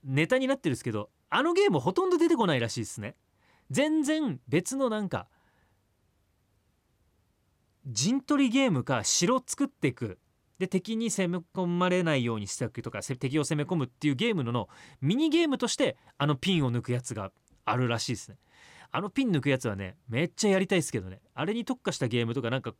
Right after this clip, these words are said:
出てたらしいっすね。あの、そこの会社が出したんじゃなくて、もうよく見る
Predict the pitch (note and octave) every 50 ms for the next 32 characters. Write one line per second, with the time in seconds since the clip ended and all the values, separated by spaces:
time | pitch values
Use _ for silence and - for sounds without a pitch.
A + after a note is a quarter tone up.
0 | _ - _ - - - _ _ _ - C#3+ E3+ G3 G#3 G3+ A3 G#3+ G#3 - A#3+
1 | F3+ - - G#2+ G#2 A2+ - _ _ _ _ _ _ _ _ _ _ - B2 A#2
2 | A2 A2 A2 A2 _ _ _ _ - - G3+ F3 A3+ A3+ G#3 G#3+ G#3 F#3+ G3+ F#3+
3 | F#3+ F#3+ F3 - - A#2+ G#2 A2+ G#2+ A2 - - - G3+ B2+ - _ - - -
4 | - _ _ _ _ _ _ _ C3 A2+ G2+ G2 _ _ _ - F3+ A3 F3+ G#3
5 | F3+ E3 G3 A3 G#3 D3+ - _